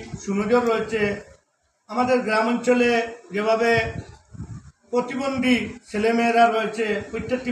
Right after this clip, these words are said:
পরিবারে প্রতিবন্ধী রয়েছে, ওনারা আমরা মনে করি আমাদের পরিবারের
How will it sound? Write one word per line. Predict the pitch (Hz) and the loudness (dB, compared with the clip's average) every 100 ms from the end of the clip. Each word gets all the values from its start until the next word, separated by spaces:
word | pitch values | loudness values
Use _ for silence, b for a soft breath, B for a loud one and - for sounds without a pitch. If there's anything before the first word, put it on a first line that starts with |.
| 220 | -2
পরিবারে | 233 240 240 233 226 226 - _ _ - | 0 0 2 2 0 -4 -14 _ _ -10
প্রতিবন্ধী | 220 254 262 254 262 | -6 -2 2 2 2
রয়েছে, | 226 208 226 202 190 - _ _ _ - | 0 0 -2 -2 -4 -10 _ _ _ -12
ওনারা | 220 240 247 233 - - 202 | -4 2 6 6 4 -2 -6
আমরা | 214 220 226 | 0 4 4
মনে | 208 214 | 2 -2
করি | 220 233 214 | -2 -2 -2
আমাদের | 214 214 208 208 - | -2 -2 -2 -4 -10
পরিবারের | 202 202 214 214 | -10 -4 -2 -4